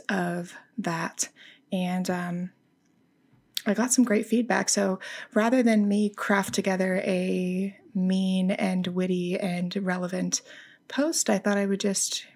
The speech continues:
read some stories. And I have asked permission from those who have shared, so nobody is being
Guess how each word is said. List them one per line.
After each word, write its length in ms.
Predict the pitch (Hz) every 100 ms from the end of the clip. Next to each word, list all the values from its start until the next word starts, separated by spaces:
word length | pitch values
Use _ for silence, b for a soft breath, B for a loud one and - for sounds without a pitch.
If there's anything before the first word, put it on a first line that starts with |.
| 226
read 240 | 202 202
some 160 | 233 214
stories. 480 | - 220 247 262 214
And 180 | 190
I 80 | -
have 320 | 185 208 214
asked 540 | 220 214 208 - - - B B B B
permission 500 | 220 202 208 208 202
from 360 | 214 202 196
those 420 | 202 196 196 202 -
who 100 | 196
have 160 | 185
shared, 460 | - 196 190 202 196
so 420 | 190 180 175 175 - -
nobody 380 | 196 190 185 180
is 300 | 180 - - B B B -
being 400 | 185 180 180